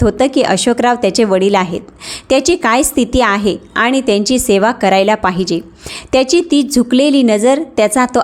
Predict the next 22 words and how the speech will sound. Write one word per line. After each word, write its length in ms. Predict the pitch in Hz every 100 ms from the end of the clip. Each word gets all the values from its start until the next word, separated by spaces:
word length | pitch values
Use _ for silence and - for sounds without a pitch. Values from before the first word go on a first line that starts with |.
| -
आदर 340 | 190 190 262
पाहून 400 | 277 190 185 247
अशोकरावांना 760 | 214 202 220 202 202 214 220 208
रडू 240 | 185 202
कोसळलं. 540 | 202 185 185 190 180 - - - -
त्यांनी 220 | 233 240
एक 300 | 254 262 233 254
नजर 340 | 226 214 247 247
त्यांच्या 420 | 196 196 226 226
सुशिक्षित 600 | 226 208 254 247 285 -
मुलांकडे 520 | 196 196 226 254 220
टाकली, 380 | 214 180 175 175 - - - 202
ज्यांनी 320 | 214 214 233 -
आज 140 | 202 208
समाजात 400 | 208 196 202 208 196 -
एक 180 | 226
उंच 300 | - 208 190
स्थान 460 | 247 240 240 208 233 240
तर 60 | 247 226 - - - -
प्राप्त 360 | 202 202 - 285
केलं 200 | 240 196
होतं, 360 | 240 254 254